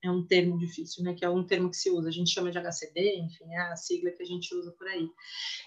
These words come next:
que tem a ver com a gente desenhar as coisas centrada muito mais no ser humano do que centrada na tecnologia ou do que centrada nas empresas, mas centrada nas pessoas que ocupam esse lugar.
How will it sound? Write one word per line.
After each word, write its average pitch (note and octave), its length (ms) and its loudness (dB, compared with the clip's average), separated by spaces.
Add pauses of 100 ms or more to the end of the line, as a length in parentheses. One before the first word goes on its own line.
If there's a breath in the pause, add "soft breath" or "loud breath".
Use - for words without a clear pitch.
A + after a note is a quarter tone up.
que A3+ 100 -2
tem C#4+ 240 6
a D#4 80 8
ver C#4 380 6
com C#4+ 180 4
a B3 80 4
gente C4+ 400 2
desenhar D4 500 8
as D4 160 2
coisas C4+ 300 2
centrada D4 500 2
muito E4+ 380 8
mais B3+ 260 4
no B3+ 60 -10
ser B3 220 -2
humano G#3 420 -2 (640 soft breath)
do A3+ 220 -2
que G#3+ 260 6
centrada G#3+ 480 2
na G3+ 140 4
tecnologia B3+ 760 2
ou G3 160 0
do G3 120 0
que G3+ 120 -4
centrada F#3 800 0
nas F#3+ 240 2
empresas, F3+ 680 -6
mas G#3 180 2
centrada G#3+ 420 0
nas G#3+ 200 0
pessoas B3+ 480 2
que A#4+ 80 0
ocupam A#3 420 -2
esse G#3+ 180 -2
lugar. E3+ 400 0